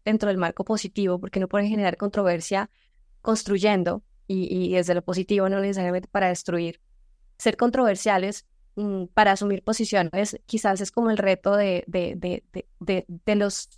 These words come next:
de todos los miembros. Ahí es donde es un poco más, eh, difícil y retador encontrar puntos de acuerdo, pero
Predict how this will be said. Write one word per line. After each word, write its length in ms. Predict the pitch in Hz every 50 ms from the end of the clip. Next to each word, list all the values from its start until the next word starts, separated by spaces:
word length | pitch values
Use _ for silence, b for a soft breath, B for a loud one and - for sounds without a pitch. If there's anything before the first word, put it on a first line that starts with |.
| _ -
de 220 | 170 165 - 202 208
todos 260 | - - 226 214 220
los 160 | 233 233 -
miembros. 380 | 202 180 156 - 165 - - _ _ _ -
Ahí 360 | 220 214 226 254 269 294 302
es 220 | 285 247 226 214 190
donde 560 | 226 233 240 233 220 226 202 180 170 - _ _ -
es 160 | 220 208 -
un 80 | 226 226
poco 280 | - 226 220 - 233 233
más, 560 | 233 220 208 196 185 180 190 - - - _ _ _ _ _ _ _ - - -
eh, 320 | 202 202 196 190 185 170 170
difícil 500 | 175 190 247 240 - 262 220 233 247 254
y 80 | 233
retador 640 | 208 208 202 - 190 175 170 170 160 165 - - _ _ _ _ _ _ _ _ _ _ _ _ _ _ -
encontrar 720 | 196 214 214 214 - 220 220 214 208 - 214 208 202 202 -
puntos 340 | - 214 214 - 208 202 196
de 60 | 196
acuerdo, 500 | 180 _ - 226 214 185 151 - - _ _ _ _ _
pero 480 | - 240 233 226 220 220 254 320 -